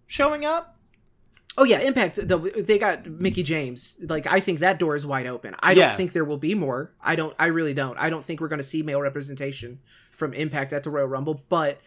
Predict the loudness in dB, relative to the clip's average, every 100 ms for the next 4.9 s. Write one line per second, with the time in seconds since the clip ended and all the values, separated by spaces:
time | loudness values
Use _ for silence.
0 | -20 -20 _ 2 4 2 0 0 -4 -4
1 | -4 -4 -4 -6 -6 -6 -4 -6 -6 -8
2 | -8 -8 -10 _ _ _ _ _ -6 -4
3 | -4 -4 0 2 2 4 0 0 -2 -4
4 | -4 -6 -2 -2 0 -2 -4 -4 -8